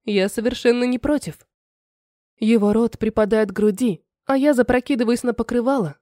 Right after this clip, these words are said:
прикрываю веки и вязну в потрясающих ощущениях. Всё так одновременно вкусно и порочно,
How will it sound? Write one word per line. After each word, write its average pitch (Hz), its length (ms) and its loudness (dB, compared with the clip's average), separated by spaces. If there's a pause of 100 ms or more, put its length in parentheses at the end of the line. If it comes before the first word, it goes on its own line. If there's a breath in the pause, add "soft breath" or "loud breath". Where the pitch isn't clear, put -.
прикрываю 196 560 0
веки 226 280 -2
и 233 200 -6
вязну 208 460 -2
в - 80 -20
потрясающих 226 800 -2
ощущениях. 226 880 -6 (640)
Всё - 220 -4
так 233 260 -4
одновременно 226 680 2
вкусно 233 420 -8
и 220 160 -8
порочно, 220 640 -8